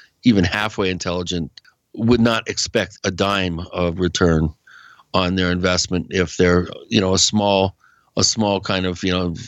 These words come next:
hundred dollar, uh, level, you know, hundreds of dollar level investor. Uh, when you're starting to put in four or five figures, then I would, I'm sh-, I would hope that their sophistication, level of sophistication, would be enough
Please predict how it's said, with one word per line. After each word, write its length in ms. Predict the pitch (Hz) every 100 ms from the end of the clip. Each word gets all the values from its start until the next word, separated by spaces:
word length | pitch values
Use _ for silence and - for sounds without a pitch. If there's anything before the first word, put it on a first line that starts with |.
| -
hundred 340 | - 117 98
dollar, 340 | 95 92 92 92
uh, 500 | 92 - 92 87 87
level, 920 | 87 82 - 90 98 98 95 90 90
you 100 | 90
know, 120 | 85 82
hundreds 400 | 98 95 92 90
of 120 | 82
dollar 320 | 87 87 87
level 360 | 90 85 87 76
investor. 640 | 85 85 92 - 85 80 - - - - -
Uh, 400 | 104 98 95 92
when 320 | 80 101 113 110
you're 80 |
starting 260 | 117 120 107
to 60 | 104
put 220 | - 101
in 180 | 101 95
four 180 | 110
or 60 | 95
five 280 | 92 82 82
figures, 680 | - 143 104 95 90 - - - - - - -
then 360 | 92 104 120 110
I 120 | 110
would, 260 | 104 82
I'm 160 | 101 104
sh-, 160 | - -
I 120 | 110
would 240 | 104 - -
hope 340 | - 139 127
that 140 | 120 -
their 200 | 104 95
sophistication, 800 | 104 107 101 92 120 107 - 101
level 240 | 107 98
of 80 | 95
sophistication, 800 | - 90 92 - 82 104 98 92
would 80 | 90
be 100 | 90
enough 300 | 95 92